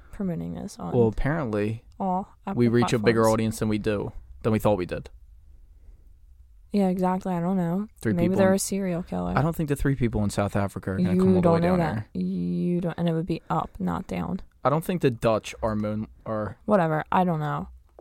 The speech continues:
Speaker 1: You never know. But whatever.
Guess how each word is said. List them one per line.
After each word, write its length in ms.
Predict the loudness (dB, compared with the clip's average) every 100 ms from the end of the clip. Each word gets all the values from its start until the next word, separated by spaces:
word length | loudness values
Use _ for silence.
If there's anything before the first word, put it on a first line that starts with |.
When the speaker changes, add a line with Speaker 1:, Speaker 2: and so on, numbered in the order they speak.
| -20 -20 -20 _ -20 _ _ -20 -20 -20 -20 _ -20 _ _
Speaker 1:
You 60 | -4
never 260 | -2 -2
know. 360 | -2 -2 -4 -6 -12 -14 -12 -14 -10 -4
But 320 | -4 -4 -6
whatever. 600 | -2 0 0 0 -2